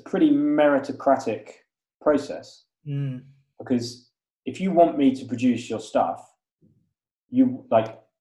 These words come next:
Speaker 1: you want me to be your biggest fan and your harshest critic.
Speaker 2: Yeah,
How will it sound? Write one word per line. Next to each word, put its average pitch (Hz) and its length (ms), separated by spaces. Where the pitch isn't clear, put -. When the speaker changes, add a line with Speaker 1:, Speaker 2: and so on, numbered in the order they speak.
Speaker 1:
you 123 180
want 127 280
me 110 240
to - 100
be 107 560
your 117 200
biggest 131 380
fan 95 400
and 101 120
your 104 180
harshest - 420
critic. - 420
Speaker 2:
Yeah, 104 280